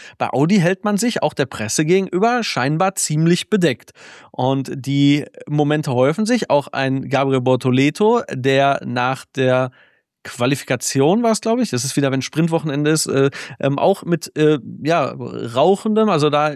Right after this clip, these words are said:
Dieselgate bei Audi lässt grüßen, das sah ordentlich nach Diesel aus, was da,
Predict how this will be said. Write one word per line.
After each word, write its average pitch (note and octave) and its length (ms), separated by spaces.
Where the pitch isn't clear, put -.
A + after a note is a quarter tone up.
Dieselgate F3+ 800
bei D#3+ 160
Audi D#3+ 220
lässt D3+ 300
grüßen, G3 400
das D3+ 180
sah D#3+ 260
ordentlich C#3+ 360
nach B2+ 140
Diesel C3+ 280
aus, C#3 300
was C#3+ 160
da, C#3 260